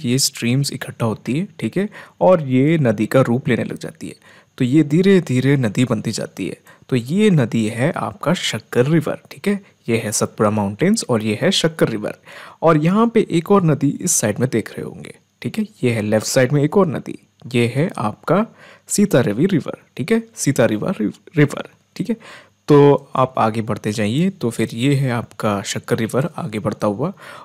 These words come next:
और यहाँ पे वो किसी और रिवर के साथ, अ, उसने जोड़ लिया, ठीक है। और यहाँ पे अभी भी वो शक्कर रिवर ही कहलाएगा। ये है शक्कर रिवर, ये आगे जा रहा है, आगे जा रहा है,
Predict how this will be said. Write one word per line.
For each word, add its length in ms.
और 160
यहाँ 300
पे 200
वो 220
किसी 260
और 140
रिवर 220
के 120
साथ, 440
अ, 320
उसने 540
जोड़ 280
लिया, 220
ठीक 160
है। 60
और 240
यहाँ 260
पे 140
अभी 160
भी 160
वो 320
शक्कर 380
रिवर 280
ही 120
कहलाएगा। 600
ये 120
है 140
शक्कर 360
रिवर, 380
ये 120
आगे 320
जा 220
रहा 160
है, 240
आगे 320
जा 180
रहा 180
है, 240